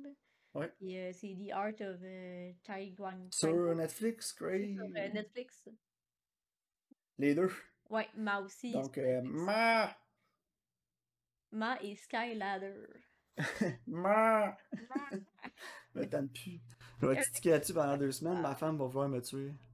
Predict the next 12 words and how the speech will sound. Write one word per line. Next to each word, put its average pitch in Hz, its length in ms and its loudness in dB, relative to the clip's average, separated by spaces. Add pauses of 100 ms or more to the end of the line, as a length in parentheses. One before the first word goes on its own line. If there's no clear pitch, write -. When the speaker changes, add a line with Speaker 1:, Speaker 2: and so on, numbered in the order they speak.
(420)
Speaker 1:
<laughs> 302 400 -2 (2000)
Speaker 2:
Donc, 170 220 6 (200)
euh, 151 360 8
merci 143 380 0
de, 165 360 6
à 147 100 -2
tous 185 200 -4
d'être, 143 180 -2
d'avoir 143 280 0
été 147 100 0
à 151 40 2
l'écoute. 147 320 -4